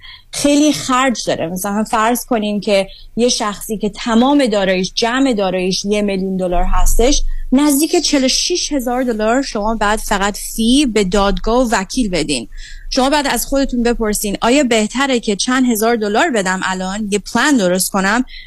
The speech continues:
یا در آینده که نزدیک پنجاه هزار دلار خرج وکیل و اینا بشه. جوری که اینو حساب می‌کنن فیایی که باید بدین based on دارایی که دارین درصدی می‌گیرن. So اون دیگه بستگی داره که جمع داراییتون چقدر هست.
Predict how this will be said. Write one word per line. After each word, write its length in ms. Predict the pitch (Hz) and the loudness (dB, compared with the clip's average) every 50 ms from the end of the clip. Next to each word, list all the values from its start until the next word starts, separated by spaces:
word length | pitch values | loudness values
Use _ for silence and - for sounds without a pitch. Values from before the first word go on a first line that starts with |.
| - | -2
یا 120 | 240 247 240 | 0 0 0
در 260 | 214 233 226 220 - - | 2 0 -2 -2 -2 0
آینده 440 | 220 233 220 226 220 214 226 269 294 | -2 0 0 0 -2 -2 -2 -4 -4
که 120 | - 294 | -2 -2
نزدیک 480 | 254 220 208 208 202 214 269 247 - 311 294 277 - - - - - - | -2 -2 -2 -2 -2 -4 -4 0 0 0 0 0 -4 -12 -20 -20 -20 -16
پنجاه 600 | - - 277 240 233 233 233 220 208 254 277 302 | -12 -6 -2 0 2 2 2 2 2 2 2 2
هزار 360 | 285 262 233 208 233 233 254 262 | 2 2 0 0 0 0 0 0
دلار 480 | 220 220 208 208 208 220 247 269 277 | 0 -2 -2 0 0 0 2 0 0
خرج 480 | 262 - - 233 214 214 226 220 254 262 220 208 | -4 -6 -6 -2 -2 -2 -2 0 0 -2 0 0
وکیل 360 | 214 190 190 - - - 226 | -2 -2 -2 -4 -2 0 2
و 40 | 226 | 2
اینا 220 | 214 196 196 202 196 | 4 4 4 4 4
بشه. 440 | 170 175 175 - - - - 185 - - - - - - 247 - | 4 2 2 2 2 0 0 0 -4 -10 -12 -10 -10 -12 -10 -4
جوری 280 | - - 285 339 359 370 | 0 2 2 4 2 0
که 140 | 359 - 311 | 0 2 0
اینو 400 | 285 - - 247 247 247 233 226 | 0 2 2 2 2 4 2 2
حساب 500 | 214 214 220 202 - - 214 202 202 202 | 0 0 0 0 0 0 -2 -2 -2 -4
می‌کنن 500 | 202 196 185 - 220 208 196 190 196 196 | -6 -8 -6 -6 -6 -4 -2 -2 -2 -4
فیایی 400 | - - - 202 196 190 190 190 | -4 -6 -4 -2 0 0 0 0
که 120 | 185 220 | -2 -2
باید 240 | 202 190 190 185 180 | 0 0 0 -2 -2
بدین 420 | 190 196 185 214 269 302 311 311 - - - - - - - - | -4 -2 0 2 2 2 2 0 -4 -20 -20 -20 -16 -6 0 2
based 280 | 294 349 359 - - - | 2 2 2 0 0 -2
on 240 | 277 269 247 226 202 | 0 2 2 2 2
دارایی 560 | 233 214 208 208 208 208 208 214 226 254 262 | 0 0 0 0 0 -2 -2 -2 -2 -2 -2
که 160 | - 269 247 | -2 -2 -4
دارین 420 | 202 202 190 190 214 226 240 214 196 | -2 -2 -4 -4 -2 -4 -4 -2 0
درصدی 640 | 233 202 202 202 202 190 - - 247 240 202 214 202 | 0 0 0 0 -2 -2 -2 0 0 0 2 0 0
می‌گیرن. 540 | 190 180 165 151 170 165 156 - - - - - - - - - - | 0 0 -2 -2 -4 -4 -2 -2 -4 -6 -8 -14 -20 -20 -20 -12 -4
So 100 | - - | -2 0
اون 160 | - 302 311 | 2 4 4
دیگه 160 | 320 302 330 | 4 2 2
بستگی 480 | 294 262 233 226 - - 226 214 262 277 | 2 2 2 0 -2 -2 -2 0 2 2
داره 180 | 277 269 285 | 4 2 2
که 120 | 277 - 254 | 2 0 -2
جمع 440 | 214 208 240 226 220 240 254 269 | 0 0 0 0 0 0 -2 -2
داراییتون 600 | 240 220 214 202 202 202 196 214 220 - - 240 | 0 0 0 0 0 0 -2 -2 -4 -4 -4 -2
چقدر 420 | 220 - - 233 196 170 160 165 175 | -2 0 -2 0 0 0 -2 -2 -2
هست. 340 | 170 - - - - - | -6 -6 -6 -6 -8 -8